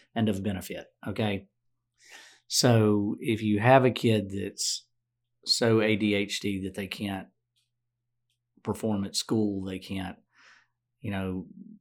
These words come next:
gain the basic knowledge that they need to succeed later in life, you've already got a problem.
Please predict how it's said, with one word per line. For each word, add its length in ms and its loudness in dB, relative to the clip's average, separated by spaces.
gain 380 2
the 360 -6
basic 420 -2
knowledge 420 -4
that 140 -8
they 140 -4
need 360 -6
to 160 -8
succeed 500 -6
later 340 -8
in 140 -12
life, 400 -8
you've 220 -4
already 280 10
got 160 4
a 40 -4
problem. 500 2